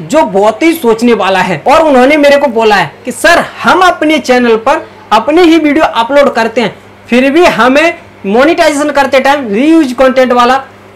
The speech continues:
message आया है, mail आया है, तो वो कैसे आया? तो मैं दोस्तों उन लोगों को भी बता दूं,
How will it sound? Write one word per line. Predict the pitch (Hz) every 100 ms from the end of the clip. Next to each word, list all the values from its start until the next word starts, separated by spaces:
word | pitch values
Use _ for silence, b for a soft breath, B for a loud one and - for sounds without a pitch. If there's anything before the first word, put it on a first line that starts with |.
| 196
message | 233 240 277 -
आया | 196 220
है, | 254 240
mail | 180 240 240
आया | 208 202
है, | 190 170 - - - - -
तो |
वो | 185 277
कैसे | 285 294 294
आया? | 277 269 -
तो | 294
मैं | 330 294
दोस्तों | 330 - 302
उन | 269
लोगों | 320 302 269
को | 254
भी | 254
बता | 202 196 220
दूं, | 220